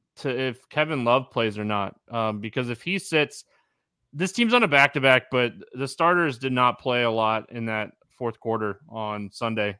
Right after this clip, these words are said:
Um, it was a thirty-point game. So I'm not too concerned about, like, the whole back-to-back thing for Cleveland here. That game was in Cleveland. This game, I mean, no travel. Like, what are your thoughts here on the Cavs?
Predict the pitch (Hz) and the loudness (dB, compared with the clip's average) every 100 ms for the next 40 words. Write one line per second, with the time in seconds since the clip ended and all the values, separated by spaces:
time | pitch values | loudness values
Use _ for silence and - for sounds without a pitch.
0 | _ 113 104 104 110 113 110 110 104 - | _ -6 -2 -2 -2 -4 0 -2 0 -2
1 | 131 123 - 117 - 113 110 101 _ _ | -2 -2 -2 -4 -2 -4 -4 -6 _ _
2 | _ _ _ _ _ _ - - - 135 | _ _ _ _ _ _ -20 -20 -2 2
3 | 123 110 _ _ _ _ _ _ 135 160 | 4 2 _ _ _ _ _ _ 0 4
4 | 175 - 160 165 175 - 180 175 170 165 | 2 2 -4 -2 -4 -2 -2 2 2 2
5 | 165 160 165 139 170 147 135 147 - 151 | 0 -2 -2 0 0 2 4 4 0 -2
6 | 151 147 - _ - 147 151 143 156 - | -2 -2 -14 _ -10 -6 -4 -4 -8 -6
7 | 151 147 143 147 147 139 _ _ _ _ | -6 -4 -4 -2 -2 -6 _ _ _ _
8 | _ - 120 151 160 131 139 156 - 151 | _ -10 -4 0 0 0 -2 -4 -2 -4
9 | 143 143 139 131 _ _ _ - 131 160 | 0 -2 -2 -6 _ _ _ -18 -12 -8
10 | 151 147 135 - 123 131 127 123 151 147 | -6 -6 -8 -10 -8 -6 -4 0 0 0
11 | 147 143 139 139 135 139 120 117 110 - | 2 2 2 -2 -2 -6 -4 -2 -2 -8
12 | - 165 185 170 135 123 - 120 107 98 | -10 -6 -4 -2 0 -2 -2 -8 -8 -8
13 | 104 101 - - | -8 -8 -14 -20